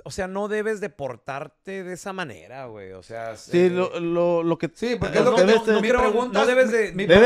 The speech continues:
Speaker 3: pregunta
Speaker 2: ser
Speaker 3: es
Speaker 2: al
Speaker 1: decir, "Quiero,
Speaker 2: revés.
Speaker 1: quiero trato especial". A
Speaker 2: Ajá.
Speaker 1: ver, o échenle alfombra roja porque voy a
Speaker 3: Mi
Speaker 1: entrar.
Speaker 3: pregunta,
Speaker 1: Güey, no
Speaker 3: mi
Speaker 1: manches,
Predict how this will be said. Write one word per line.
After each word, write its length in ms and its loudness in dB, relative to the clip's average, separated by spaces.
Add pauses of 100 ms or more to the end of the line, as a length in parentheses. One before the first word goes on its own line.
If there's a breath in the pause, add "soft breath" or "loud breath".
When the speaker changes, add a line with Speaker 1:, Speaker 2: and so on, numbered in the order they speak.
Speaker 3:
pregunta 40 4
Speaker 2:
ser 160 10
Speaker 3:
es 60 8
Speaker 2:
al 100 8
Speaker 1:
decir, 160 4
"Quiero, 160 6
Speaker 2:
revés. 220 6
Speaker 1:
quiero 180 -2
trato 260 -6
especial". 600 -8
A 40 -6
Speaker 2:
Ajá. 100 2
Speaker 1:
ver, 320 -4
o 280 -4 (540)
échenle 320 -12
alfombra 340 -12
roja 240 -12
porque 260 -14
voy 140 -10
a 40 -14
Speaker 3:
Mi 140 -6
Speaker 1:
entrar. 100 -4
Speaker 3:
pregunta, 460 2
Speaker 1:
Güey, 120 -2
no 60 -2
Speaker 3:
mi 60 -4
Speaker 1:
manches, 100 -4